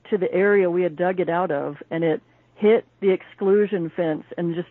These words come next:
paced back and forth, back and forth. And we knew this because we had glued a little satellite radio transmitter to its shell, so we were able to go rescue the tortoise, but others haven't been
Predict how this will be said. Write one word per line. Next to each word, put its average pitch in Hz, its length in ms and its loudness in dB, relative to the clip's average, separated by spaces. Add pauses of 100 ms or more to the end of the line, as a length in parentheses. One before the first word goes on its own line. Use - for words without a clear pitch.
paced - 480 0
back 165 300 2
and 160 140 -4
forth, 156 340 -2 (440)
back 175 300 0
and 165 120 -6
forth. 160 280 -2
And 180 100 -4
we 190 140 2
knew 247 240 4
this 196 240 4
because 185 280 -2
we 175 320 0 (420)
had 190 180 0
glued 208 400 4
a 185 60 4
little 180 380 0 (720)
satellite 196 600 2
radio 180 420 2
transmitter 180 720 -6
to 185 160 -6
its - 220 -4
shell, 175 400 -2 (640)
so 208 80 4
we 190 80 6
were 196 160 6
able 214 220 4
to 202 120 -6
go 185 160 2
rescue 185 480 0
the 147 80 -4
tortoise, 214 460 0 (120)
but 170 320 0
others 233 480 2 (680)
haven't 196 340 -4
been 190 200 -4